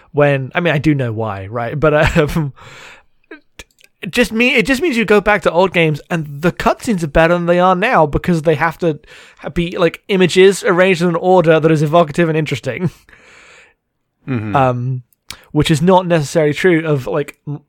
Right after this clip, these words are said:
Speaker 1: very big, impressive modern games. Fucking Halo Infinite's gonna be a one-take game. Halo!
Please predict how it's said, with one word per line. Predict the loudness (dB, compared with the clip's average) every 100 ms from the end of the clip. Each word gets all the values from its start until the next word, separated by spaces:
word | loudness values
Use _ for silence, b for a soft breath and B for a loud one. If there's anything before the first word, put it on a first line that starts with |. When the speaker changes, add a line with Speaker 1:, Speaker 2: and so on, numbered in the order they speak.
| _ -16
Speaker 1:
very | -14 -6 -4 -2 -6
big, | -8 -6 -8 -8
impressive | -12 -10 -8 -8 -8
modern | -8 -8
games. | -10 -10 -10 B B
Fucking | -4 -2 -2
Halo | 0 2 4 4
Infinite's | 2 -4 -4 -2 -2
gonna | -2
be | 2
a | 2
one-take | 2 -4 0 0 0
game. | 0 0 0 -2 -10 b b
Halo! | 0 4 6 4 2 -4